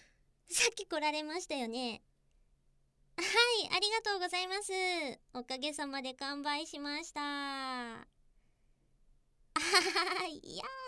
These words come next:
ちょっとそこまでは。<laughs> はい、それは、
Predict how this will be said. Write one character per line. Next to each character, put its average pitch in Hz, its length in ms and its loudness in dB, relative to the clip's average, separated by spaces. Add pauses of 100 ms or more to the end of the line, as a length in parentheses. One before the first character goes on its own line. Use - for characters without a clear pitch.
(100)
ち - 80 -6
ょ 494 40 -4
っ - 40 -10
と 453 100 -4
そ 440 160 -4
こ 392 140 -6
ま 427 140 -4
で 403 140 -4
は。 359 140 -4 (640)
<laughs> 320 1300 -2 (760)
は 320 180 0
い、 320 120 0 (720)
そ - 160 -6
れ 349 60 -2
は、 539 60 0